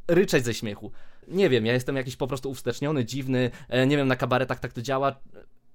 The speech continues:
Cztery lata temu tego nie było. Ja rozumiem, e, rozumiem, że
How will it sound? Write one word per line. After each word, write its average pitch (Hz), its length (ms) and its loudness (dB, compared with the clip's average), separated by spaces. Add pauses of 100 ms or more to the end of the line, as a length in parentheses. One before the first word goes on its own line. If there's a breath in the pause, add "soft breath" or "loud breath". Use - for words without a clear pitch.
Cztery 190 300 4
lata 170 220 6
temu 156 260 2
tego 143 200 4
nie 127 160 6
było. 107 300 4 (400 loud breath)
Ja 151 180 -2
rozumiem, 165 520 -2 (260 soft breath)
e, 131 400 -4
rozumiem, 180 380 -4
że 117 560 0